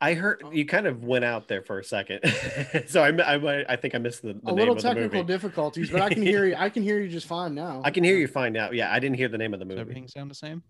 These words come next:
Speaker 2: Oh yeah, you're
Speaker 1: Yes.
Speaker 2: good, man. Yeah.
Speaker 3: Yeah.
Speaker 1: Yeah.
Speaker 2: Mm-hmm.
Speaker 3: Um, yeah. So my grandparents used to mind me a lot when I was a kid, and I would kind of just sit in on my granddad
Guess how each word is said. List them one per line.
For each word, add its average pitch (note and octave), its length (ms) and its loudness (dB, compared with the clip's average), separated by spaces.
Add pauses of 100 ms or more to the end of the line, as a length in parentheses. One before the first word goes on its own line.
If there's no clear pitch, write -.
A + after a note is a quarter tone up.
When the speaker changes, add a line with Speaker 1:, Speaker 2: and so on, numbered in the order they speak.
(160)
Speaker 2:
Oh E3 120 -2
yeah, F3+ 160 2
you're D#3+ 220 -2
Speaker 1:
Yes. - 80 0
Speaker 2:
good, F3+ 200 -2
man. B2+ 260 -10 (200)
Yeah. A2+ 160 -16 (600)
Speaker 3:
Yeah. A2+ 140 -12 (440)
Speaker 1:
Yeah. G#2 100 -2
Speaker 2:
Mm-hmm. C3+ 440 -8
Speaker 3:
Um, A#2 80 -14
yeah. D#3 160 -8
So B2 260 -10
my A#2 160 -12
grandparents B2+ 460 -14
used B2 160 -14
to A#2 40 -14
mind G2 220 -16
me G2+ 80 -18
a G#2 60 -16
lot G2+ 160 -16
when G#2 80 -18
I G2 40 -18
was F#2+ 120 -20
a F#2+ 60 -20
kid, G#2+ 340 -20 (180)
and G2+ 580 -18 (160)
I A2 180 -16
would A2 160 -18
kind A2 260 -16
of G#2 60 -20
just - 340 -18
sit G#2+ 180 -16
in G#2 400 -16
on G#2+ 160 -18
my G2 160 -16
granddad G2+ 560 -20